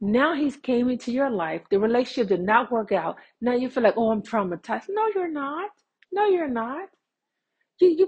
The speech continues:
put that to the side. "Oh, that did not work out. Let me keep moving on." You move on and you start to love self.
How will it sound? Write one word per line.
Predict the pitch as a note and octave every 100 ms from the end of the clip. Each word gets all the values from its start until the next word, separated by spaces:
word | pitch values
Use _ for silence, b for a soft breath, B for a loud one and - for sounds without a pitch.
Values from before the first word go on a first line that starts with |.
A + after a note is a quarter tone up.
| -
put | F#4+
that | F4 E4+
to | E4
the | D#4
side. | - E4 E4 B3+ G3+ C4
"Oh, | C4+ D#4 A#3 D3 D#3
that | F3 G#3+
did | - D4
not | G3+ D3+ D3
work | C#3+ C3+
out. | D3 D3
Let | F#3 D#4+
me | D#4
keep | - - F#3 D3+
moving | D#3+ D#3+ D3+ D3
on." | C3+ C3 C#3 _ B B B
You | E4+ D#4+
move | D#4 D#4 C#4
on | D4 D#4+ C#4 F#3+ - B B
and | B3
you | C4
start | B3+ - C4 D4 D4
to |
love | C4 A#3 A3+ A3 A3
self. | - - D#4 C#4+ - -